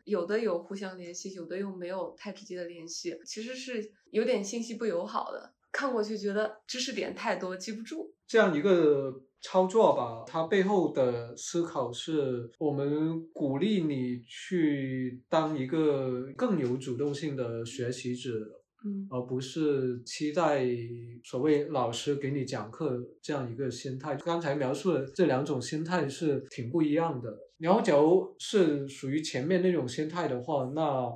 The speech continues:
Speaker 2: 当你看到一个，嗯，你觉得跟自己不相关的东西的时候，你完全可以 pass 掉。但是当你看到一个你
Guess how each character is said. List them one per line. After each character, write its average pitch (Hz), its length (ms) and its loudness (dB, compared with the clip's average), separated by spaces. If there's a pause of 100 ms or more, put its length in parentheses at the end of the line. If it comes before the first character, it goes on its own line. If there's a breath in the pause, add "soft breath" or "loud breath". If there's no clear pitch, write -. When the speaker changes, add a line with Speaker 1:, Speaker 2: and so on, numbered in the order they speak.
(100)
Speaker 2:
当 180 200 6
你 147 100 2
看 175 260 -2
到 170 160 4
一 131 140 -2
个， 156 120 2
嗯， 123 680 2 (120)
你 127 120 -4
觉 127 200 -4
得 127 280 0 (140)
跟 156 180 0
自 165 80 -2
己 127 260 0
不 151 200 -2
相 139 220 -4
关 143 180 4
的 127 60 -4
东 131 180 -4
西 151 120 -6
的 131 40 -2
时 127 140 -4
候， 135 80 -4
你 123 100 -2
完 127 180 0
全 214 160 0
可 196 140 -2
以 156 280 4
pass - 420 2
掉。 139 340 0 (140 soft breath)
但 196 200 4
是 185 400 -2 (160)
当 180 220 2
你 147 60 0
看 180 260 -2
到 175 160 6
一 127 140 -2
个 147 420 4
你 120 580 -2